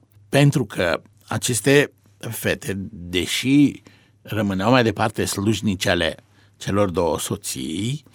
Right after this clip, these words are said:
totuși ele aveau un grad de libertate mai mare. Chiar se mergea până acolo încât stăpânul le punea în libertate și ele deveneau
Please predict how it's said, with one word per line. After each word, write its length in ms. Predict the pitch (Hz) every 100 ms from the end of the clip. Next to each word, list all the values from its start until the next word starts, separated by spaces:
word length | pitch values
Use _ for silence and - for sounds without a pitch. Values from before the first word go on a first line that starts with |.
| - - _ _
totuși 520 | - 202 113 - 87
ele 360 | 87 87 113 101 - -
aveau 800 | 98 90 113 117 110 69 - - _ _ _
un 180 | - 90
grad 200 | 95 101
de 60 |
libertate 560 | 101 90 80 - 87 92
mai 180 | 92 87
mare. 420 | 87 85 65 - - - -
Chiar 500 | 90 92 107 127 135 _ _ _ - _ _ -
se 160 | - 95
mergea 280 | 87 107 110
până 240 | 123 104
acolo 320 | 90 - 104
încât 360 | 113 107 92 90
stăpânul 600 | - 92 101 110 107 98
le 220 | 98 95
punea 400 | - - 78 92
în 140 | 123 123
libertate 680 | 104 98 87 - 101 104 90
și 160 | -
ele 160 | 80 92
deveneau 760 | 98 98 95 80 80 90 113